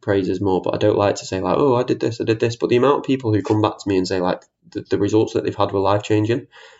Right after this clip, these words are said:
And I, like, never mind them saying it to me. I know that I can say that about the coaches that I've worked with, that genuinely, like,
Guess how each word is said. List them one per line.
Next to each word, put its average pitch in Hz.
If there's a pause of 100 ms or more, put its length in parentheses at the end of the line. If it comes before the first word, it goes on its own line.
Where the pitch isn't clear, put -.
(200)
And 104
I, 135 (100)
like, 110
never 131
mind 127
them 110
saying 107
it 95
to -
me. 98 (720)
I 113
know 123
that 113
I 104
can 104
say 101
that 92
about 95
the -
coaches 95
that -
I've 92
worked 87
with, 73 (400)
that 107
genuinely, 101
like, 90